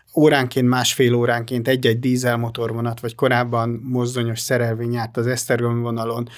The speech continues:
a tízes úton öt percenként jöttek be a buszok, és hatalmas dugók voltak,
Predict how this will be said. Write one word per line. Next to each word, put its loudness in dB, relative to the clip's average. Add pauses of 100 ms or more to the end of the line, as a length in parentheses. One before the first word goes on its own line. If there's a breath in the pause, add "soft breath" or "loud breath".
(460 loud breath)
a 2
tízes 4
úton 0
öt 2
percenként -2
jöttek 0
be -2
a 0
buszok, -6
és -6
hatalmas 0
dugók 0
voltak, 2